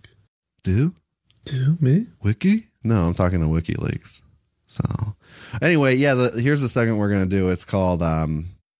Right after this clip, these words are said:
Speaker 1: I Love This Business.
Speaker 2: Okay.
Speaker 1: Next time I got Andy Dick on the horn, I'm gonna ask him if he knows Carrot Top. If he could get me a, get me in touch with Carrot Top.
Speaker 2: We could get him, uh, you know,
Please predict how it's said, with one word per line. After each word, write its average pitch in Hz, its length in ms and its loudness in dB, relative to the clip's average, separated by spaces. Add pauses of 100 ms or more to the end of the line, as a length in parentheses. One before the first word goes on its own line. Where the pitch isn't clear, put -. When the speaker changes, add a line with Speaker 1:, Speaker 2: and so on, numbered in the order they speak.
(140)
Speaker 1:
I 127 480 4
Love 113 600 2
This 104 360 0 (360)
Business. 135 1080 0
Speaker 2:
Okay. 165 260 4 (480)
Speaker 1:
Next 120 340 0
time 127 160 4
I 107 60 4
got 101 200 4
Andy 92 180 2
Dick 90 260 0
on 85 140 0
the 82 60 0
horn, 82 360 0 (440)
I'm 113 140 -6 (240)
gonna 101 80 4
ask 92 340 0
him 87 360 -4 (220)
if 92 100 -2
he 92 60 0
knows 90 220 0
Carrot 85 320 0
Top. 80 300 -2 (2250)
If 98 120 -6
he 95 80 2
could 82 120 -2
get 87 120 2
me 85 120 2
a, 78 280 0 (240)
get 92 140 2
me 85 120 2
in 82 100 2
touch 87 240 0
with - 100 -16
Carrot 90 340 2
Top. 73 300 -2 (1040)
Speaker 2:
We 135 120 0
could 151 160 0
get 160 140 2
him, 151 220 4
uh, 123 440 0
you 131 160 0
know, 123 220 -2